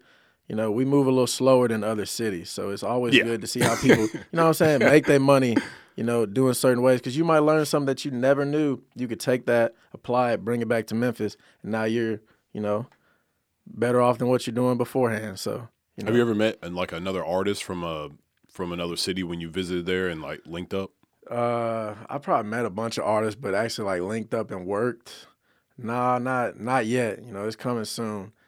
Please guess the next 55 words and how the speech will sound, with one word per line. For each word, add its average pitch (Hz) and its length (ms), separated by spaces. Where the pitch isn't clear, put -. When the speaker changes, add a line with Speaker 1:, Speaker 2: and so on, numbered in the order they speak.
Speaker 1:
But, 104 180
I 110 80
mean, 104 140
I've 120 220
traveled 113 480
and 101 260
met 110 240
a 98 40
bunch 101 400
of 87 140
different 92 320
people. 92 340
Like, 90 300
Speaker 2:
Mm-hmm. 87 220
Speaker 1:
like, 95 120
I 101 100
got 110 180
a 95 40
picture 104 340
with 92 180
Akon 90 600
when 87 120
I 90 80
went 92 200
to - 120
Speaker 2:
Oh, 135 120
Speaker 1:
the - 20
Speaker 2:
snap. - 320
Speaker 1:
<laughs> - 0
All-Star 151 500
Weekend. - 560
Speaker 2:
That's 139 200
Speaker 1:
That's - 20
Speaker 2:
wild. 120 300
Speaker 1:
probably 120 200
one 117 120
of 110 60
the - 60
craziest 117 360
photos 95 360
I 90 120
got, 90 280
yeah. 90 320
Speaker 2:
How'd 107 140
that 123 140
come 85 200
about? 71 260
Speaker 1:
Uh, 127 360
we 131 200
were 135 600
at 127 260
the 110 640
slam 120 480
dunk 117 360
competition 117 840